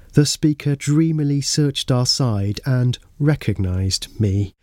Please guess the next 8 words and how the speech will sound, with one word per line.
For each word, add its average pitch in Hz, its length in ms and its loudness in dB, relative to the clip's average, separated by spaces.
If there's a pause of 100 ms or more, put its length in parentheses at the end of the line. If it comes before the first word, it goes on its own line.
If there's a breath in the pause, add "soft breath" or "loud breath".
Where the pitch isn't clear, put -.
(380 soft breath)
which, 156 200 4
although 147 380 2
autoscopic 131 920 -2
for 123 120 -4
both 123 320 0
of 107 100 -2
us, 107 240 -2
deepened 120 480 0